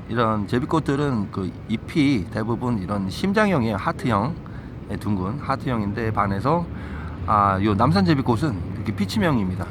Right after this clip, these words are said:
그래서 꽃이 없더라도 상당히 아주 예뻐요. 어, 그래서 요거는 이제 뭐 나물로서도 이제 상당히 고소해서, 어, 제가 개인적으로 제일 좋아하는 그 나물이기도 하지만, 어, 이제 잎이,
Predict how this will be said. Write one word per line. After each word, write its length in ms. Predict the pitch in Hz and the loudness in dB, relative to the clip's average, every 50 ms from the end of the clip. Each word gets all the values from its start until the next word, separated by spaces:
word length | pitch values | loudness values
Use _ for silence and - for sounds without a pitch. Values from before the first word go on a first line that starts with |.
| - - - | -8 -10 -8
그래서 180 | - 98 90 98 98 - - - - - - - - | -6 -6 -4 -4 -6 -6 -8 -10 -10 -10 -8 -2 0
꽃이 260 | 180 208 202 - - | 2 2 2 2 0
없더라도 760 | 151 104 - - 185 180 165 156 147 - 180 170 113 95 98 - | 0 0 2 2 4 6 6 6 6 6 4 2 2 2 0 -2
상당히 440 | 131 143 143 151 147 143 135 123 101 - - - - - - - - - - - - | -4 -2 0 0 0 0 0 -2 -4 -4 -8 -10 -10 -10 -10 -10 -10 -10 -10 -8 -4
아주 220 | - 139 110 113 101 | -4 -2 2 4 4
예뻐요. 420 | 110 120 - 117 98 87 82 - - - - - - | 4 4 4 2 2 2 0 -2 -6 -8 -10 -10 -8
어, 240 | - 92 87 85 87 87 | -8 -6 -6 -6 -6 -6
그래서 220 | 95 98 95 107 101 | -6 -6 -4 -2 -2
요거는 400 | 98 98 107 104 107 107 98 95 - - - - - - - - - - | -2 -2 -2 -2 -2 -2 -2 -4 -6 -8 -10 -12 -12 -12 -12 -12 -12 -10
이제 180 | - 104 98 | -6 -6 -4
뭐 240 | 92 92 95 92 85 90 101 | -4 -2 -4 -4 -6 -4 0
나물로서도 680 | 92 98 117 147 165 151 151 113 - 131 110 127 117 | 2 4 6 6 6 6 4 4 2 0 0 0 0
이제 100 | 104 107 | 0 0
상당히 300 | 104 139 143 131 135 123 117 | 0 0 0 0 0 0 0
고소해서, 640 | 107 104 104 117 123 107 98 95 104 95 90 92 - | 0 0 2 2 4 4 4 2 0 -2 -2 -4 -6
어, 80 | 90 | -6
제가 160 | 92 98 98 | -4 -4 -4
개인적으로 420 | 92 - - 101 107 107 104 98 98 | -4 -2 0 0 0 0 0 -2 -4
제일 240 | 98 - - 95 85 | -4 -4 -4 -6 -6
좋아하는 600 | - - 95 101 117 120 117 113 110 101 95 90 82 - 76 | -4 -2 2 4 4 4 4 2 0 -2 -2 -4 -6 -8 -10
그 380 | 90 90 85 82 73 67 - - | -10 -8 -8 -8 -8 -8 -8 -6
나물이기도 840 | 87 92 98 110 113 113 113 110 107 92 87 95 90 95 95 98 107 | -4 -2 0 2 2 2 2 0 -2 -2 -4 -4 -4 -4 -4 -4 -4
하지만, 400 | 139 147 - - 131 139 104 92 - - - - - - - - - - - - 82 - - | -4 -4 -4 -2 -2 -2 -2 -4 -6 -8 -10 -12 -12 -12 -12 -12 -12 -12 -12 -12 -12 -8 -4
어, 280 | 98 98 95 92 90 90 90 | -2 0 0 0 0 -2 -4
이제 180 | 92 92 90 90 - - - - - - - - | -6 -8 -8 -8 -8 -10 -10 -12 -12 -10 -6 -2
잎이, 440 | 110 120 - - - 135 104 - | -2 -2 -2 0 -2 0 0 -2